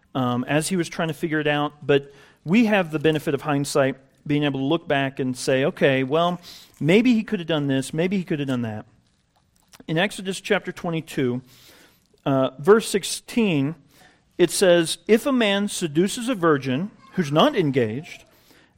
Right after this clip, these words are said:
and lies with her, he must pay a dowry for her to be his wife." If his father, if her father absolutely refuses to give him to,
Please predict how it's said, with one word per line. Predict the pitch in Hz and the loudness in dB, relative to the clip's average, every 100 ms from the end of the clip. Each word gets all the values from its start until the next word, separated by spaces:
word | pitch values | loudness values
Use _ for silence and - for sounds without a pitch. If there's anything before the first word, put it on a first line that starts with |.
| - | -2
and | 160 | 2
lies | 160 247 233 | 2 2 0
with | 175 - | -2 -2
her, | 135 139 | -2 -2
he | 214 | 0
must | 233 285 - | 0 0 0
pay | 262 | 0
a | 262 | 0
dowry | 190 180 170 180 208 233 | 2 0 2 0 -2 -4
for | - 220 214 | -2 -2 0
her | 151 131 | 0 0
to | - 190 | -2 -4
be | 139 123 | -2 -4
his | 139 147 | -2 -6
wife." | 175 233 131 - - - - - - - - - - - | -2 -4 -4 -12 -20 -20 -20 -20 -20 -20 -20 -20 -20 -4
If | 175 185 | 0 2
his | 165 | 0
father, | - 196 190 220 214 202 | 0 0 0 0 2 4
if | 196 | 2
her | - 285 | 2 0
father | 269 208 160 160 | 2 2 2 2
absolutely | 151 - 190 160 151 131 | 0 -2 -4 -2 -2 -4
refuses | 117 - 240 214 214 | -6 -4 -2 -2 -8
to | - | -8
give | 165 202 190 | 0 0 2
him | 208 190 | -4 -4
to, | - 214 202 | -6 -8 -8